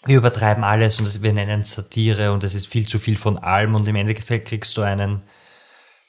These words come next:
vielleicht unterhaltsamen, aber großteils langweiligen Film mit einer unglaublich geilen Actionsequenz in der Mitte. Das ist diese Kirchensequenz, wo sich, äh, Colin Firth in einem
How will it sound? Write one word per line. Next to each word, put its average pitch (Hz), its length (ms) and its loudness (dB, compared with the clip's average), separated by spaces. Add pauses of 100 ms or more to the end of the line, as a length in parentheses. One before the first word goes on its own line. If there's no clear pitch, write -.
(220)
vielleicht 127 760 0
unterhaltsamen, 117 840 2
aber 107 160 4
großteils 107 420 -2
langweiligen 104 500 0
Film 107 300 0
mit 107 140 2
einer 104 200 0
unglaublich 107 460 -2
geilen 98 340 0
Actionsequenz 104 840 -2
in 101 60 0
der 95 120 0
Mitte. 101 320 0
Das 95 180 0
ist 98 200 -2
diese 101 220 0
Kirchensequenz, 98 1000 -2
wo 98 160 0
sich, 95 640 -2 (120)
äh, 85 500 -6 (680)
Colin 113 320 4
Firth 104 460 4
in 104 160 -2
einem 101 260 -2